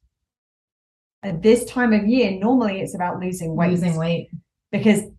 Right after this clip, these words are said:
Speaker 1: our weight has been connected to our worth in a social context. Your weight has nothing to do with your worth.
Speaker 2: Mm-mm.
Speaker 1: But what happens is that we eat and drink and we've got all this stuff and we're, we're,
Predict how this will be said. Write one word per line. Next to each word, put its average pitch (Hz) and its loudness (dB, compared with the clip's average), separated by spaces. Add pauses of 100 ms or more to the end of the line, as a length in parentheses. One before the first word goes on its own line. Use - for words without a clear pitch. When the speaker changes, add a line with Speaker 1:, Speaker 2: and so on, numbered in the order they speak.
(240)
Speaker 1:
our 185 0
weight 208 2
has 214 -2
been 202 0
connected 202 -2
to 202 -4
our 180 0
worth 202 4
in 180 -2
a 170 -2
social 180 -6
context. 208 -2
Your 226 2
weight 247 2
has 202 0
nothing 196 0
to 175 -10
do 180 -6
with 170 -8
your 165 -6
worth. 165 -4
Speaker 2:
Mm-mm. 160 -8 (160)
Speaker 1:
But 202 0
what 202 2
happens 226 4
is 196 -4
that 202 0
we 208 -2
eat 214 0
and 214 6
drink 208 0
and 202 -4
we've 180 -4
got - -8
all 196 -2
this 208 2
stuff 208 2
and 185 -4
we're, 180 -4
we're, 185 -6